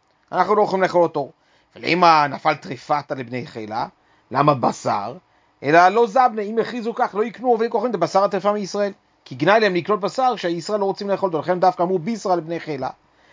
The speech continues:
והקמת עתידו, הרי בפועל הוא מטעה אותם, ואמרנו שלא יגנוב את דעתם.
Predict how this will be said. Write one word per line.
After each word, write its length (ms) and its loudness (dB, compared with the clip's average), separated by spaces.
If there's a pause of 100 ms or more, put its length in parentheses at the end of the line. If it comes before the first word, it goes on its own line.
(220)
והקמת 400 2
עתידו, 260 -2
הרי 160 -6
בפועל 360 2
הוא 80 -4
מטעה 260 -2
אותם, 360 -4 (400)
ואמרנו 220 4
שלא 220 0
יגנוב 260 -2
את 80 -4
דעתם. 500 -6